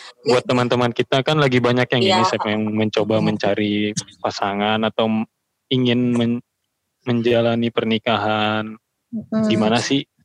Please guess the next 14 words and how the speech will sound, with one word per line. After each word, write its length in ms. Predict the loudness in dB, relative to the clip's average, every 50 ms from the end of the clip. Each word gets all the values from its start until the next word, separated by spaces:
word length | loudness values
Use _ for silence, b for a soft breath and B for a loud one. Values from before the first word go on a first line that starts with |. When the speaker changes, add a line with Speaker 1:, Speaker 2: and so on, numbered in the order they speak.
| _ -20 -20 -6
Speaker 1:
kalau 640 | -2 0 0 2 2 2 2 2 0 0 -2 -4 -6 _ _ _ _ _ _ _ _
dari 320 | _ 0 2 2 2 2 2
Septi 400 | 0 0 -2 -2 _ -4 -4 -4
itu, 320 | -4 _ -6 -6 -6 -8 _ _ _ _ _ _ _ _ _ _ _ _ _ _ _ _ _ _ _ _ _ -20 -20 -14
sepengalaman 540 | -10 -8 -4 -2 0 2 2 2 2 2 0
Septi 320 | 0 0 -2 -2 -2 -4 -4
gimana 400 | -4 -4 -4 -4 -4 -6 -6 -6
dulu? 240 | -4 -2 0 0
Speaker 2:
Ya, 160 | 2 2 2 2
mungkin 240 | 0 2 2 2
dari 240 | 4 4 4 2 2
awal 480 | 2 0 0 0 0 2 2 2 0 -2
bisa, 400 | -4 -4 -4 -4 -2 -4 -2 -2
apa, 240 | -2 -4 -4 -6